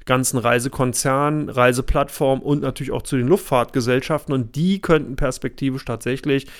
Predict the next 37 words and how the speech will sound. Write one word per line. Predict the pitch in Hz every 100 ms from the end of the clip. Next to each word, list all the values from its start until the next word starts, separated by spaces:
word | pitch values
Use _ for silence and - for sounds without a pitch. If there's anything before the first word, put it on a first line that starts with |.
| - - -
jetzt | - 127 - -
zur | - 180
Mitte | 151 147 151 143
beziehungsweise | 131 - 135 135 117 -
Ende | 127 131
des | 123
Jahres | 117 120
ebenfalls | - 135 160 - 143
interessant | 135 - - 139 131 127
wären. | 127 123 127 - - -
Die | 123
sind | 175 190 156
nämlich | 160 156 127
auch | 135
dahingehend | - 127 135 135 135 131 - -
zwar | - 131
auf | 113 123
der | 110
einen | 117
Seite | 127 127 123
getroffen, | 117 117 131 135 131
dass | 120 -
wenn | 120
die | 117
Preise | 117 - 117 113
steigen | 113 - 165 185 127 104
durch | 127 131
die, | - 127 117 110
äh, | 117 110
Inflationsdynamik, | 113 113 123 147 185 - 143 123 117 139 160 - - - - -
die |
Leute | 127 135 143
dann | 143 139
vielleicht | - 139 131 131 - - -
nicht | - 147 165 -
mehr | 143
unbedingt | 135 147 139 135 127 -